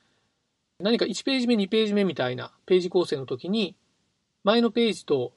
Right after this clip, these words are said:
次のページっていう記述をしておくと、相関関係がわかるというふうになってます。他にも、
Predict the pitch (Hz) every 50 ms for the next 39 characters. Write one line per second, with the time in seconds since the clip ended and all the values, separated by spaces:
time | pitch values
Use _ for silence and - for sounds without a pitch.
0 | _ - - 180 175 196 190 151 - 143 127 131 127 131 123 - _ _ _ _
1 | _ _ _ _ - 220 226 233 233 233 - - 208 208 220 208 - 214 208 202
2 | - - - 202 196 196 - - - - 269 269 - - _ _ _ _ _ _
3 | _ _ - - 208 190 185 - 190 180 180 185 180 170 170 - 143 147 202 202
4 | 151 131 123 143 127 117 - - - - _ _ _ _ _ _ _ _ _ _
5 | 143 139 120 - 190 170 127 123 117 - 123 117 - - - - - _ _ _
6 | _ _ _ _ _ _ _ _ - 180 - - 240 247 240 233 190 156 151 151
7 | 139 127 123